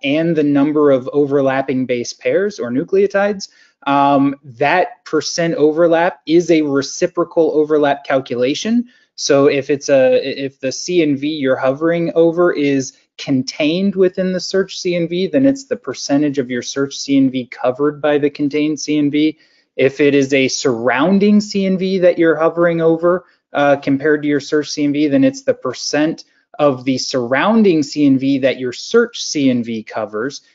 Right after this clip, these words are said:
And if they're intersecting, that is that reciprocal, uh, overlap. It, it's the, the, the total percentage of the combined,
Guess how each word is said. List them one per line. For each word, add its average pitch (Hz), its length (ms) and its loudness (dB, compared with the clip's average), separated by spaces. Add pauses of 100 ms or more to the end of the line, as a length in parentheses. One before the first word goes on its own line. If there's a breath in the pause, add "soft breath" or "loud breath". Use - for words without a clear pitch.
(100)
And 139 180 0
if 147 140 -2
they're 139 180 4
intersecting, 151 960 0 (220)
that 139 160 4
is 135 200 0
that 131 300 0
reciprocal, 131 1040 0
uh, 120 260 -2
overlap. 123 600 -2
It, 120 140 -4
it's 123 260 -8
the, 127 380 -2
the, 120 260 -2 (360)
the 120 200 0
total 202 480 4
percentage 156 720 -2
of 127 140 -4
the 127 80 -4
combined, 131 960 -4